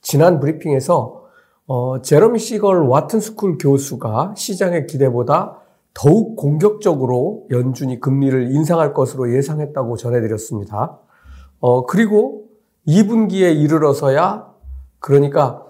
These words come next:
대부분의 불확실성이 거의 다 해소되고 나서야 증시가 바닥에서 탈출할 것으로 전망하면서 올해 여덟 번의 금리 인상을 전망했습니다.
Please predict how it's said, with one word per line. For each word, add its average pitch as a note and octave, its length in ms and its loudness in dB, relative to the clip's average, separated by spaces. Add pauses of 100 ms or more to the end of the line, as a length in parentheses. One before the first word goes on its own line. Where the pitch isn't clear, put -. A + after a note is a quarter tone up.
(360)
대부분의 G#3 920 2
불확실성이 D3+ 920 -2 (160)
거의 C3 340 2
다 C3 140 2
해소되고 G#3 1040 -2
나서야 A#2+ 800 -4 (380)
증시가 C#3+ 640 0
바닥에서 A#2+ 560 -6
탈출할 F3 500 -4
것으로 C#3 540 -2
전망하면서 B2+ 960 -2 (360)
올해 D3 400 4 (500)
여덟 D#3+ 360 6
번의 G#3+ 220 -6
금리 D3+ 360 0
인상을 D3 480 -2
전망했습니다. A2+ 840 -6